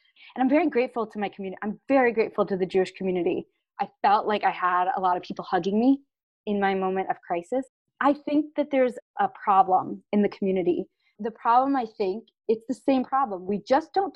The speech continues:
talk about struggles enough. The schools want the girls to look perfect. Everybody wants everyone to look perfect. They want the shalach manas to match. They want,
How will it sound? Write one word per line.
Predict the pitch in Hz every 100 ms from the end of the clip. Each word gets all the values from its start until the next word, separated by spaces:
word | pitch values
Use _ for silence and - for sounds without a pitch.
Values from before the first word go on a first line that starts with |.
| -
talk | 226 220
about | 214 190 -
struggles | - 196 180 202 220
enough. | 254 277 - _ _ _
The | 233
schools | - - 285 285
want | 247 247 226
the |
girls | 214 220 220 220
to | 226
look | 214 -
perfect. | 202 - - - _ _ _ 277
Everybody | 302 392 415 427
wants | 294 269 269 269 _ _ -
everyone | 226 220 254 254 254
to | 240
look | 233 220
perfect. | - 208 180 -
They | 190
want | 226 254
the | 311
shalach | - 285 285 240
manas | 220 220 -
to | 202
match. | 190 180 - - - 180
They |
want, | 190 220 285 311